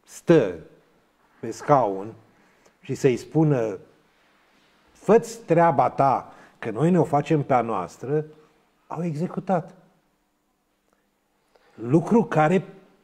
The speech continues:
pe mine m-a lăsat mască. Unu, că i-a oprit, doi, că i-a executat.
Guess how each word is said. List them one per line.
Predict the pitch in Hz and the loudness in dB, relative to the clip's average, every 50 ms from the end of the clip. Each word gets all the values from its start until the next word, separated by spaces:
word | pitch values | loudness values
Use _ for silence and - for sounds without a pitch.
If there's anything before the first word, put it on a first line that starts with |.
| _ | _
pe | - 147 147 | -6 -4 -2
mine | 139 143 160 185 196 202 | -2 -2 -2 0 0 0
m-a | 202 196 190 180 | 0 0 0 0
lăsat | 165 165 147 156 - 185 190 190 - - - _ _ _ _ _ _ _ _ _ _ _ - | 0 -2 -2 -2 0 0 0 0 -2 -6 -20 _ _ _ _ _ _ _ _ _ _ _ -12
mască. | 160 185 202 202 202 - - - 104 - - _ _ _ _ _ _ - 135 139 147 160 160 151 - - _ _ _ - | -6 -4 -2 -2 -4 -6 -10 -16 -16 -16 -18 _ _ _ _ _ _ -18 -18 -18 -16 -18 -18 -18 -20 -20 _ _ _ -2
Unu, | 180 208 220 190 156 - | 2 4 4 4 4 2
că | - - 113 | 0 -2 -2
i-a | 107 113 147 | 0 2 4
oprit, | 175 202 214 - - 139 156 185 - - | 4 4 4 2 2 0 0 0 -2 -4
doi, | 139 107 95 113 113 135 165 165 147 - - - _ _ _ _ | -10 -10 -4 -2 0 0 0 -2 -4 -10 -16 -20 _ _ _ _
că | - - 107 | -18 -10 -6
i-a | 104 110 139 | -4 -2 0
executat. | 165 180 156 139 185 196 - - 190 - - 196 170 - - | 0 -2 -2 0 -2 -2 -2 -2 -4 0 0 0 0 0 -6